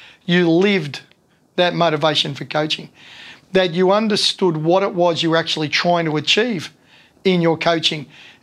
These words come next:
and you delivered and provided that every day through your coaching, that you continued to get better. So you were just as relevant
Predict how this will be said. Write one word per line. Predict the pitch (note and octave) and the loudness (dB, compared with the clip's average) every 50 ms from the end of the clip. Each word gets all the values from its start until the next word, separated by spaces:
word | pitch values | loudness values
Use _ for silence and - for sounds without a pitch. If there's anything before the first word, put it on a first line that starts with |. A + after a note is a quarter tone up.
| _ | _
and | E3+ E3+ E3+ | -4 -2 0
you | E3 E3 | 0 0
delivered | D3 C#3 F3 E3+ E3+ F3 F#3 F#3 E3+ F3+ F3 D#3+ - - | 2 2 2 4 4 4 2 2 2 0 0 -2 -4 -4
and | D#3+ D#3+ D#3+ | -4 -4 -4
provided | D#3+ - E3 D#3 C#3 E3 E3+ F3 F3 E3 E3 D3 | -2 -2 -2 -2 0 2 2 2 0 0 -2 -2
that | D3+ D#3+ D#3+ E3 E3 - _ | -2 -2 -2 -2 -6 -6 _
every | - F#3 F#3 E3 F3+ E3+ E3 | 0 0 0 2 0 0 2
day | D#3+ D#3+ D#3 D3+ | 2 2 0 0
through | D3+ - E3 D#3 | -2 -2 -2 0
your | D3+ D3 C3+ | 0 0 0
coaching, | - D#3 D#3 D#3+ D#3 - - C#3+ D#3+ - _ _ _ _ _ _ _ - - - - - - _ - | 0 -2 0 0 -2 -6 -6 -10 -18 -20 _ _ _ _ _ _ _ -20 -20 -20 -20 -20 -20 _ -2
that | - F3 E3 - - | 0 0 0 0 -2
you | F3+ | -2
continued | - - F#3+ F3+ E3 - - - G#3+ G#3+ G#3+ G#3 G3+ G3 D#3 | 0 0 0 -2 0 -2 0 0 2 2 4 4 2 2 0
to | - F3+ | 0 0
get | D3 E3+ E3+ E3 D3+ | 0 0 0 0 0
better. | C#3 F#3+ F3+ E3 | 0 0 0 2
So | C#3+ - F3+ | 2 2 2
you | E3+ E3+ E3+ F3 | 2 2 0 0
were | E3+ E3+ | 2 0
just | E3 C#3 - G3 A3 A3+ A3+ - | 0 0 2 2 2 0 0 -2
as | - G3 D#3 D3 | -2 -2 -2 0
relevant | E3 F#3 G3 G3 F#3 E3 D3+ D#3 G3 - | 2 2 2 2 2 0 -2 -6 -10 -12